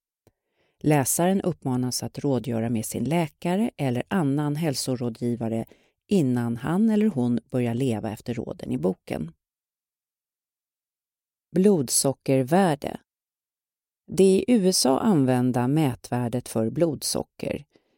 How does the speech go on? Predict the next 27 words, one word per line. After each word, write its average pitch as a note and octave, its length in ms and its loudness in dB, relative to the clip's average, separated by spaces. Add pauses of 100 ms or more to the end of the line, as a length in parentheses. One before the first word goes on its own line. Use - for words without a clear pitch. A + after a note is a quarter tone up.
(120)
milligram C3+ 640 2
per C#3+ 140 -4
deciliter, F3 920 2 (220)
är C#3 260 4
i B2 40 2
den B2 140 2
svenska D3 520 0
översättningen B2 840 -2
omräknat D3 1080 0
till C3+ 140 0
millimol C#3 600 2
per A#2 200 -2
liter, A2+ 540 -2 (400)
som D#3+ 240 2
oftast D3 460 0
används A#2+ 460 0
i C3+ 40 2
Sverige, - 440 -4 (640)
och B3 100 6
därefter C3+ 640 2
avrundat A#2 840 -2
till B2 160 -2
närmsta C3 600 -2 (100)
halvtal. - 600 -4 (1900)
Till F3 280 2
min A#2 300 2
familj. C#3+ 560 -6